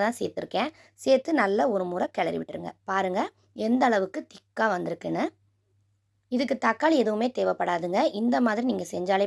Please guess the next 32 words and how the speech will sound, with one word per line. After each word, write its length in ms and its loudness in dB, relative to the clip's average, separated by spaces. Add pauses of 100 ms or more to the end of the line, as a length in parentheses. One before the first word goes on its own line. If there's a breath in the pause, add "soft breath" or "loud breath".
போதும். 300 -2 (300 loud breath)
சாதத்தோட 420 2 (100)
கிளறும்போது 480 0
ரொம்ப 320 -2
டேஸ்டா 420 -4 (140)
சூப்பரா 460 -2
இருக்கும். 260 -8 (460)
இப்போ 200 4
இதுல 320 4
நம்ம 120 2 (100)
சாதாரணமா 560 2 (120)
சாதம் 260 6
வடிப்போம் 280 -2
இல்லையா, 240 0
அந்த 120 -2 (100)
சாதத்தை 360 0 (120)
உதிரியா 340 2
வடிச்சு 280 -4
வச்சு 240 -8
இதுல 280 -4
சேர்த்துக்கலாம். 520 0 (520 loud breath)
அவ்வளவுதான், 380 2 (100)
ரெண்டாவது 380 -4
பிரசாதமும் 540 -4
ரெடி 220 -4
ஆயிடுச்சு. 300 -4 (120)
இப்போ 120 -6 (100)
மூணாவது 380 2
பிரசாதம் 460 -2
எப்படி 240 -8
செய்யறதுன்னு 400 -6
பார்க்கலாம். 380 -6